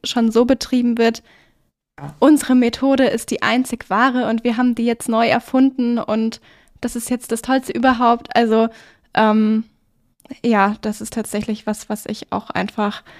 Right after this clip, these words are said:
Speaker 1: ähm, ja, womit ich einfach nicht so gut klarkomme.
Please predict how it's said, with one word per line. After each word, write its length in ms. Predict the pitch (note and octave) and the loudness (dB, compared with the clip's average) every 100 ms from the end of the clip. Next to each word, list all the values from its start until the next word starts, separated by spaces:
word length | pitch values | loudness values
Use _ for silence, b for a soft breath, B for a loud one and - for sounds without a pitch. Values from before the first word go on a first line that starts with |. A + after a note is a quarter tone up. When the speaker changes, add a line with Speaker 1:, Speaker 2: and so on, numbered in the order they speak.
| B B B B - | B B B B -4
Speaker 1:
ähm, 440 | G3+ G3+ G3 G3 - _ _ - | -2 0 -2 -4 -8 _ _ -6
ja, 240 | G#3+ G3+ | 0 0
womit 340 | A3 A3 A3 - | 4 4 4 2
ich 160 | A#3+ - | -2 -2
einfach 340 | A3 A3+ G#3+ | -2 -2 0
nicht 200 | A3+ G#3+ | 0 0
so 260 | - G3+ G3+ _ - | -4 -6 -8 _ -6
gut 440 | A3+ G#3 - - _ _ | -4 -4 -8 -14 _ _
klarkomme. 600 | - G#3 F3 - - - | -12 -8 -6 -8 -6 0